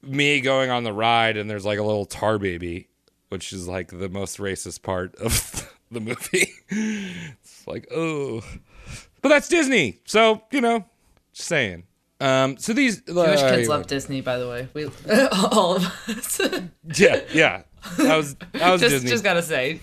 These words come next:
Speaker 2: Jew-, Jewish kids love Disney, I'm saying. <laughs> Like,
Speaker 1: Jewish kids
Speaker 2: love
Speaker 1: love Tin-,
Speaker 2: Disney.
Speaker 1: Jewish kids love Tintin.
Speaker 2: There we
Speaker 1: As
Speaker 2: go.
Speaker 1: we will find out.
Speaker 2: Oh.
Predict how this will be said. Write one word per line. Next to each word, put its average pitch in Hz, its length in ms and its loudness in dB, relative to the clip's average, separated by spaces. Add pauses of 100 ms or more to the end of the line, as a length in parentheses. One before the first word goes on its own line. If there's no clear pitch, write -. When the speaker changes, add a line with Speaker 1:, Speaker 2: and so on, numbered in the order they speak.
(140)
Speaker 2:
Jew-, 214 400 -2
Jewish 233 380 0
kids 139 200 -2
love 135 240 -4
Disney, 135 300 -6
I'm 110 140 -6
saying. 139 440 -2
<laughs> - 40 -4
Like, 226 360 2 (380)
Speaker 1:
Jewish 147 220 4
kids 175 120 2
Speaker 2:
love 208 140 8
Speaker 1:
love 143 160 4
Tin-, 175 180 4
Speaker 2:
Disney. 135 300 -10 (180)
Speaker 1:
Jewish 147 320 0
kids 151 260 0
love 135 200 0
Tintin. 110 520 -2 (920)
Speaker 2:
There 120 140 -8
we 143 80 -2
Speaker 1:
As 180 80 0
Speaker 2:
go. 226 180 4
Speaker 1:
we - 60 -4
will 92 100 -2
find 120 320 2
out. 123 360 0 (1080)
Speaker 2:
Oh. 254 420 -2